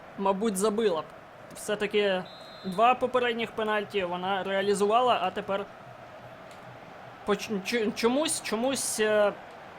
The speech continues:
підійшла до одинадцятиметрової точки не вона. Келлон Найт помиляється. Окампо. Є шанс для контратаки у мексиканок. Перес. Корал.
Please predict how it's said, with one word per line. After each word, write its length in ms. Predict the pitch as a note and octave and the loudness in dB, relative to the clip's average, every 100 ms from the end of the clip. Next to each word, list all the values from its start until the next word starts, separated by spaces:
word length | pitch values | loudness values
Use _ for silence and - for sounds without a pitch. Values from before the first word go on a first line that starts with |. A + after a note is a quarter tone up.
| - - | -16 -8
підійшла 500 | A3 G3+ G#3+ A3+ A#3+ | -2 0 2 4 4
до 560 | G#3+ F3+ G#3 G#3 G#3 F#3+ - - - - - - - - - - | 4 0 2 4 4 4 -2 -14 -16 -16 -16 -16 -16 -16 -12 -4
одинадцятиметрової 920 | G3 G#3+ G#3 G#3 G#3+ G#3 G#3+ G#3+ G#3+ | 0 2 0 0 0 0 2 4 4
точки 400 | G#3 A3+ G3+ - | 2 0 0 0
не 120 | G#3+ | 2
вона. 280 | G#3 A3 F#3 - - - - - - - - | 2 2 0 -6 -14 -16 -16 -16 -16 -8 0
Келлон 260 | A3 A3 | 2 2
Найт 240 | G#3+ B3 C4 - - - - | 2 0 -2 -10 -16 -16 -8
помиляється. 680 | G#3 G3 G#3 A#3+ B3+ C4 B3 - - - | -4 0 2 4 4 2 0 -4 -16 -6
Окампо. 560 | G#3 - A3 A3 C4+ C#4+ - - - - - - F#3+ | -4 4 4 6 4 4 -2 -16 -16 -16 -16 -14 -4
Є 160 | G3 | -2
шанс 260 | F#3+ G#3 G3 | 0 0 0
для 140 | G#3 | 0
контратаки 680 | G#3 G#3 G#3+ G#3+ A3 G#3+ A#3+ A3+ | 0 0 0 2 2 2 0 2
у 80 | |
мексиканок. 560 | G#3+ G3+ G3+ F#3 F3+ A3+ | -2 -2 -4 -2 -2 -4
Перес. 460 | - F3 G3 C4 - - - - - - - - - - - | -2 0 0 -2 -6 -18 -18 -18 -18 -18 -18 -18 -18 -18 -6
Корал. 440 | - F#3+ F3 F3 | -2 2 2 2